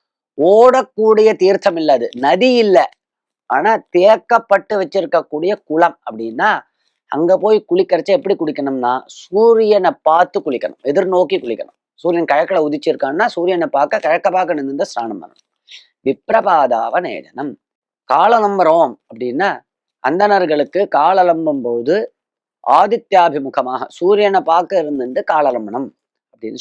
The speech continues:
சொல்ற. காயத்ரி ஜபம், காயத்ரி ஜபத்தையும் சூரியன் எந்த திசையில இருக்கானோ அவனை பார்க்க நின்னு உட்காந்து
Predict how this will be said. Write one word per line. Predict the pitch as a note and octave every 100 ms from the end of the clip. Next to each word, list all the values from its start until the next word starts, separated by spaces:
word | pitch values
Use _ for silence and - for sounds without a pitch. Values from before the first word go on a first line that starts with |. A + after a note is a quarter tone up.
| G#2
சொல்ற. | G2+ C#3+ - _ _ _ _ _ - A3
காயத்ரி | E3+ G3 E3 - E3+
ஜபம், | B2+ - - -
காயத்ரி | B2 E3 F#3+ F3+ F#3
ஜபத்தையும் | D#3+ B2+ - F3+
சூரியன் | F#3 D#3+ G3 F#3+ C#3+
எந்த | C3+ D#3+ G3
திசையில | C3+ B2 F3+ F#3 C#3+
இருக்கானோ | C3 A2+ C3 F#3
அவனை | - B2+ B2+ A#2
பார்க்க | - B2+ G#3 G#3+
நின்னு | E3 C3+ C3 -
உட்காந்து | - D#3+ C#3